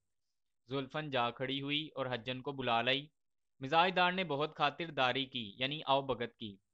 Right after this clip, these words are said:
खातिरदारी से हज्जन को पास बिठाया और सब चीज़ें देखी। सुरमा और नादे अली दो चीज़ें पसंद की। Most important है जी,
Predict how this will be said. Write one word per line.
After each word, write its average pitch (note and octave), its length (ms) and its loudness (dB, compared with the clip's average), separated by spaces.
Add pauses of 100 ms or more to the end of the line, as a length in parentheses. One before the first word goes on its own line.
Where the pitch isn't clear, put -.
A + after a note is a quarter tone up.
(1040)
खातिरदारी F3 600 2
से F3+ 140 -2
हज्जन E3 360 0
को E3 120 -2
पास D3 320 2
बिठाया C#3 480 2
और C#3+ 200 -2
सब C#3+ 240 -4
चीज़ें C#3 300 -6
देखी। B2 560 -4 (120)
सुरमा D3 400 0
और D3 80 2
नादे C3+ 320 0
अली D3 160 -2
दो C3 180 0
चीज़ें B2+ 260 -8
पसंद A2 300 -10
की। A#2+ 100 -18
Most D3 360 -4
important F3 420 0
है F3+ 60 0
जी, F#3+ 280 -4